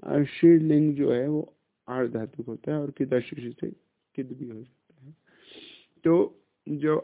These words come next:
आर्धातुक है, तो आर्धातुक होने से उसमें लिंग स्वरूप होने से स का लोप नहीं होगा। सुट, सुट उससे क्या हो जाता है कि सुड का आगम, परंतु य का लोप जरूर हो जाता है।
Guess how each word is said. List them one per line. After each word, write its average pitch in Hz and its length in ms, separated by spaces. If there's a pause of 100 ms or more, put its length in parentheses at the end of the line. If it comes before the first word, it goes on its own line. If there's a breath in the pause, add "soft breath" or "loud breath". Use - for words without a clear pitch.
(120)
आर्धातुक 147 600
है, 160 160
तो 165 120
आर्धातुक 139 560
होने 131 260
से 127 160
उसमें 151 420 (160)
लिंग 131 200
स्वरूप 127 340
होने 120 220 (180)
से - 180
स - 120
का 113 220
लोप 113 280
नहीं 131 160
होगा। 147 260 (360 soft breath)
सुट, 165 320
सुट 165 360 (340)
उससे 147 280
क्या 143 200
हो 135 140
जाता 131 280
है 156 120
कि 170 140 (100)
सुड 123 320
का 127 140
आगम, 135 200 (400 soft breath)
परंतु 165 460 (520 soft breath)
य 147 320
का 185 140
लोप 151 260
जरूर 113 240
हो 110 160
जाता 113 320
है। 117 220